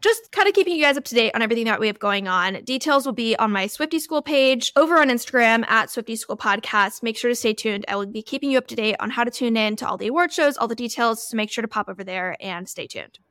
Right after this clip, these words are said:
All right, Matt. So a lot has happened. I was looking back at the episode four that we filmed. That was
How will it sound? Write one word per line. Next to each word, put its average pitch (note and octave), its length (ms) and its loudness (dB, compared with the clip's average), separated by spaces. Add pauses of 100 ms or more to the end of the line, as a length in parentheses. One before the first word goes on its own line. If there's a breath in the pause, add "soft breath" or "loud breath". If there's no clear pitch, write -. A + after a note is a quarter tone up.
All C#4+ 60 8
right, B3 160 6
Matt. - 280 -2
So B3+ 420 4
a B3 80 4
lot B3 220 4
has C5+ 120 -4
happened. G#3 460 2
I A3+ 60 2
was A#3 200 -2
looking F4+ 260 0
back B3 380 6
at A3+ 300 4
the A3 220 0
episode D4 500 2
four A3 420 4
that G#3+ 200 4
we B3+ 120 2
filmed. A3 560 2
That A#3 180 4
was G#4 120 2